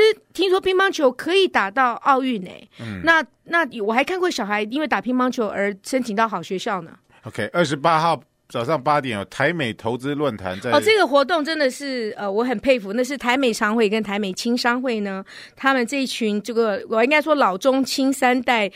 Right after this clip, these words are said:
Speaker 1: 呃，所有的对这个经商有很特别的，呃，这个互相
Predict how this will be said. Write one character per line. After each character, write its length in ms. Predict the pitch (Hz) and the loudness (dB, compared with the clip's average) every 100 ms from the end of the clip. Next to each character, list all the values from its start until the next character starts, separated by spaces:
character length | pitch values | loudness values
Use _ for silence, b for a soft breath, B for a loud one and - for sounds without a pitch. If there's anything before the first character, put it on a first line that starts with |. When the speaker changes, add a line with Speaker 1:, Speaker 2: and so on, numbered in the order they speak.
| B B _ | B B _
Speaker 1:
呃， 300 | 180 202 196 | -2 -2 -2
所 220 | - 294 | 2 4
有 100 | 262 | 4
的 220 | 214 202 | 2 -6
对 280 | 190 294 254 | -4 -2 -2
这 120 | 214 | -2
个 100 | 214 | -4
经 240 | 214 269 294 | -2 0 0
商 280 | - 262 262 | 2 2 2
有 180 | 214 185 | 0 -2
很 160 | 180 | -6
特 160 | 247 247 | -2 0
别 200 | 220 214 | 0 -2
的， 240 | 226 202 | 0 -2
呃， 360 | - 196 190 175 - | -2 -4 -4 -8 -12
这 100 | 226 | -4
个 200 | 220 214 | -2 -2
互 180 | 311 277 | -2 0
相 300 | 269 254 | 2 0